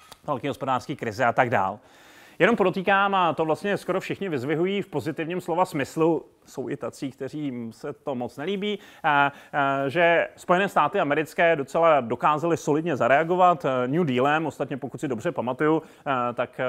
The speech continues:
to bylo něco, na čem vlastně Roosevelt vyhrál volby. A, a, a podotýkám, že reakcí Evropy paradoxně nebyly nějaký takovýhle programy typu New Deal, ale, eh, někteří vlastně, eh, lidé, kteří analyzují ty ekonomické procesy toho počátku třicátých let, tak říkají,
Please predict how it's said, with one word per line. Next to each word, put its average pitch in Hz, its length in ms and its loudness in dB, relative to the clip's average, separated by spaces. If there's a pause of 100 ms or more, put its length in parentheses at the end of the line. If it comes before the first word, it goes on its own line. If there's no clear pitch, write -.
(400)
to 123 120 -6
bylo 123 220 -4
něco, 127 240 -8
na 117 80 -6
čem 127 160 -10
vlastně 123 260 -6
Roosevelt 120 380 -2
vyhrál 127 320 2
volby. 151 460 2 (340)
A, 135 360 4 (320)
a, 151 380 6
a 143 500 6
podotýkám, 185 560 0
že 180 140 6
reakcí 180 380 4
Evropy 208 280 4
paradoxně 170 640 0
nebyly 156 300 -2
nějaký 147 260 -2
takovýhle 156 280 -2
programy 147 420 -2
typu 160 240 -4
New 165 160 0
Deal, 147 360 2 (360)
ale, 165 420 4
eh, 143 220 0
někteří 160 480 -2
vlastně, 170 500 -2
eh, 131 720 -4
lidé, 143 300 -2
kteří 160 300 -4
analyzují 147 440 -2
ty 175 100 -4
ekonomické 156 480 -6
procesy 170 720 -2
toho 147 240 -4
počátku 139 460 -4
třicátých 151 500 -4
let, 175 80 -2
tak 170 160 -6
říkají, 151 420 -2